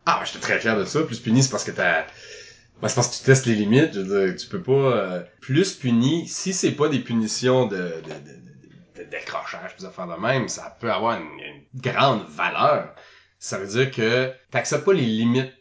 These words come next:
que le jeu t'impose. Tu veux voir où ce qu'ils sont, parce que, je veux dire, tu peux, euh, les, les règlements d'impro, c'est comme une, c'est comme une, une boîte, mais il y a beaucoup de joueurs qui vont rester dans le milieu de la boîte, pour, comme si, si la boîte était électrifiée. Genre, tu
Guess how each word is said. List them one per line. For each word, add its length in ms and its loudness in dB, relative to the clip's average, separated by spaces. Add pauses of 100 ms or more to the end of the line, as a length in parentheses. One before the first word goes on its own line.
que 100 -2
le 180 0
jeu 260 -6
t'impose. 840 -8 (260)
Tu 140 -8
veux 140 -4
voir 520 4
où 100 -4
ce 160 -2
qu'ils 100 -8
sont, 300 -2
parce 200 -14
que, 220 -6 (600)
je 140 -12
veux 200 0
dire, 80 -4
tu 80 -16
peux, 180 -2 (320)
euh, 180 -14
les, 240 -8
les 100 -8
règlements 280 0
d'impro, 360 -4
c'est 160 -6
comme 180 -2
une, 160 -6
c'est 140 -10
comme 140 -2
une, 200 -8 (260)
une 180 -12
boîte, 420 -8 (180)
mais 80 -4
il 40 -4
y 20 -2
a 40 0
beaucoup 200 -6
de 60 -6
joueurs 240 2
qui 100 -12
vont 80 -4
rester 240 -6
dans 80 -2
le 80 -4
milieu 160 -2
de 40 -4
la 80 -4
boîte, 320 -4
pour, 220 -18
comme 200 -6
si, 400 -8
si 240 -6
la 120 2
boîte 380 2
était 280 -6
électrifiée. 760 -12
Genre, 160 -12
tu 120 -20